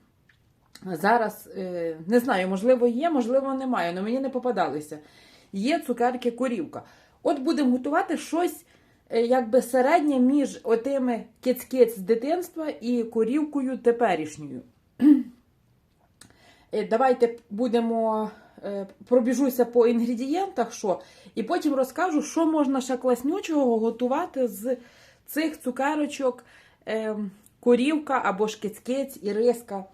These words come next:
Е, треба нам сто грамів молока, склянки у мене по двісті грам, пів склянки молока, склянка в штрих цукру, п'ятдесят грамів масла.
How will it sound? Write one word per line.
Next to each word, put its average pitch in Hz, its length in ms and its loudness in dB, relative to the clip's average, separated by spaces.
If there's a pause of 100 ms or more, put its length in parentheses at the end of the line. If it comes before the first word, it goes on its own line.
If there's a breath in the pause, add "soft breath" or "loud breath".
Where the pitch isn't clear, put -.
(500 soft breath)
Е, 214 160 -2
треба 254 400 0
нам 220 380 -2 (440)
сто 285 400 2
грамів 196 640 -2
молока, 233 760 0 (320 soft breath)
склянки 226 560 2
у 214 40 -4
мене 214 300 -2
по 208 160 -2
двісті 208 400 -4
грам, 277 380 -4 (320)
пів 262 180 2
склянки 190 580 -2 (340 soft breath)
молока, 220 600 -2 (400 soft breath)
склянка 254 680 0
в 190 100 -8
штрих - 560 0 (1300 soft breath)
цукру, 285 680 -2 (1500 soft breath)
п'ятдесят 220 540 0
грамів 196 560 -4
масла. 208 680 -4